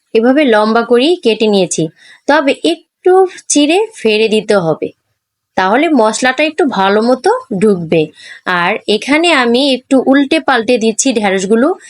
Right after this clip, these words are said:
যাতে সব দিকে মশলাটা ভেতরে ভালো মতো ঢুকে যায়। আমি কিন্তু পানিটাও একটু বাড়িয়ে দিয়েছি। তো এই পর্যায়ে টমেটো দিয়ে দিব। আসলে সব সময় আমরা একঘেয়েমি খাবার খেতে খেতে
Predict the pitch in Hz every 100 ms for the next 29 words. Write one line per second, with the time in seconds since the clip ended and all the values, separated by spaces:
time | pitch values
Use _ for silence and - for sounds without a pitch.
0 | - - 214 202 - 202 285 - _ -
1 | - 254 240 226 277 311 247 226 - 262
2 | 262 349 466 _ _ 202 214 214 240 302
3 | 180 185 190 208 233 254 294 180 180 202
4 | 196 160 - - _ _ _ _ _ _
5 | - 190 226 269 277 294 247 226 254 302
6 | 285 254 294 - 269 190 190 202 214 190
7 | 196 175 - 147 - _ - _ 302 302
8 | 311 311 311 269 294 285 294 269 254 262
9 | 254 277 214 233 233 202 233 226 370 -
10 | _ _ _ - 202 214 285 269 254 294
11 | - 262 269 - 311 311 277 254 240 240
12 | 254 247 254 240 269 302 320 311 247 226
13 | 233 240 226 247 247 285 226